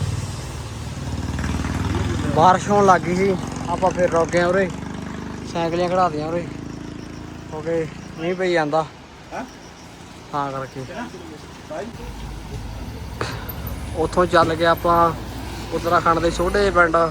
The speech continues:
Speaker 1: ਵਧਾਉਣ ਚ ਆ ਗਏ ਸੀ। ਇੱਥੇ ਆਪਣੇ ਸੰਗਰੂਰ ਵਾਲਾ ਲੰਗਰ ਲੱਗਿਆ ਹੋਇਆ ਰੋਡ ਤੇ ਹੀ, ਤੇ ਇੱਥੇ ਰੁਕ ਕੇ ਚਾਹ ਪਾਣੀ ਪੀਤਾ ਤੇ ਉੱਪਰ ਬੱਦਲ ਪੂਰੇ ਹੋ ਰੱਖੇ ਆ। ਮੌਸਮ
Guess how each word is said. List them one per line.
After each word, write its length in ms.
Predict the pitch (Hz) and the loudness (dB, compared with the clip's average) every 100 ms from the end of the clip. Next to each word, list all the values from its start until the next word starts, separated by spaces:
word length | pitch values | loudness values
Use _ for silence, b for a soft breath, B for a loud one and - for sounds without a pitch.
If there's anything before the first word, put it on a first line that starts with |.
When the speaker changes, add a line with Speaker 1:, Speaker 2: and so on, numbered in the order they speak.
| 147 - | 0 -4
Speaker 1:
ਵਧਾਉਣ 360 | 160 190 185 165 | 2 4 4 2
ਚ 80 | |
ਆ 140 | 165 151 | 2 2
ਗਏ 120 | 147 | 0
ਸੀ। 240 | 151 190 170 - - - - | -2 -6 -6 -10 -12 -12 -6
ਇੱਥੇ 240 | 160 - 170 | -6 0 0
ਆਪਣੇ 300 | 160 165 165 | 2 2 0
ਸੰਗਰੂਰ 340 | 156 156 156 | -2 -4 0
ਵਾਲਾ 180 | 160 160 | 4 4
ਲੰਗਰ 320 | 156 143 151 | 2 -2 -2
ਲੱਗਿਆ 260 | 151 143 151 | -2 0 2
ਹੋਇਆ 260 | 147 143 | 2 0
ਰੋਡ 220 | 160 151 151 | 0 -2 -2
ਤੇ 120 | 156 | -4
ਹੀ, 80 | 151 - - - - - - | -6 -12 -18 -18 -18 -18 -8
ਤੇ 120 | 135 | -6
ਇੱਥੇ 200 | 135 156 | -4 -2
ਰੁਕ 200 | 147 143 139 | 0 0 -2
ਕੇ 80 | |
ਚਾਹ 220 | 151 156 160 | -2 2 2
ਪਾਣੀ 180 | 180 | 2
ਪੀਤਾ 380 | 160 135 120 156 151 - - - - - - - - - 143 | 0 -4 0 0 0 -10 -14 -16 -18 -18 -18 -18 -18 -12 -8
ਤੇ 180 | 135 135 | -6 -6
ਉੱਪਰ 220 | 131 151 143 | -4 -4 0
ਬੱਦਲ 260 | 143 147 | 2 2
ਪੂਰੇ 260 | 151 135 151 | -2 0 2
ਹੋ 120 | 147 | 4
ਰੱਖੇ 280 | 139 135 151 | 2 0 0
ਆ। 140 | 147 139 - - - 110 | 2 0 -6 -14 -14 -4
ਮੌਸਮ 600 | 147 165 175 175 175 | 0 2 4 6 6